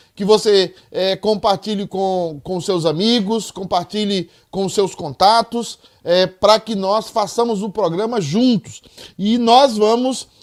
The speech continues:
trabalhar esse tema, esse tema sobre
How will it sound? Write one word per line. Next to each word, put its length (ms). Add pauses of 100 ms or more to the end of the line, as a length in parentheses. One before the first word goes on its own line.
(120)
trabalhar 400
esse 200
tema, 480
esse 200
tema 400
sobre 640